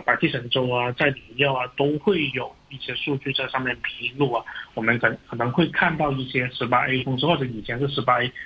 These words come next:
现在已经转了这个，呃，转成盈利公司的一个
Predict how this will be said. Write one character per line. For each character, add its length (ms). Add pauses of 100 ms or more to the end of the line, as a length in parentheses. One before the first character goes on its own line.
(200)
现 180
在 140
已 160
经 180
转 180 (140)
了 160 (160)
这 80
个， 80 (240)
呃， 300
转 180
成 180
盈 140
利 120
公 180
司 160
的 100
一 100
个 160